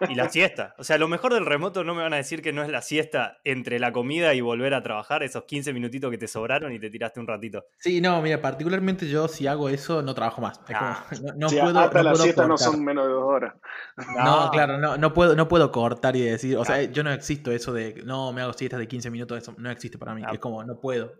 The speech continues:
Speaker 2: Mi, mi cuerpo, mi fisiología no me lo permite.
Speaker 3: <laughs> Igual
Speaker 1: Para
Speaker 3: te digo
Speaker 1: mí
Speaker 3: que para mí juega para los dos lados, es no,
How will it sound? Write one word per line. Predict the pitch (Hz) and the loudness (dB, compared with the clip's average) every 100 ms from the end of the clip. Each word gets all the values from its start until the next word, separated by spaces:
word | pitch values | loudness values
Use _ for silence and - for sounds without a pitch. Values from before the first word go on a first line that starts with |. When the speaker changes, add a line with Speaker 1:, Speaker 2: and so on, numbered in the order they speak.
| _ | _
Speaker 2:
Mi, | 123 123 | -10 -8
mi | 120 | -8
cuerpo, | 113 139 139 131 | -2 -2 -2 -8
mi | 120 | -10
fisiología | - 113 117 110 _ 143 131 | -14 -14 -12 -12 _ -10 -10
no | 127 | -10
me | |
lo | 127 | -10
permite. | 131 - 127 120 127 | -10 -10 -10 -12 -14
Speaker 3:
<laughs> | - - - - | -18 -20 -14 0
Igual | 156 190 - | 4 6 4
Speaker 1:
Para | |
Speaker 3:
te | - | 4
digo | 147 - | 4 4
Speaker 1:
mí | |
Speaker 3:
que | - | 2
para | 147 147 | 0 0
mí | 196 196 180 - | 2 2 2 -2
juega | - 180 180 | 0 0 2
para | 143 | 0
los | 131 143 | -2 -4
dos | 147 | -2
lados, | 160 180 135 135 | 2 4 2 -2
es | 147 127 - - _ _ _ | -4 -8 -12 -20 _ _ _
no, | - | -18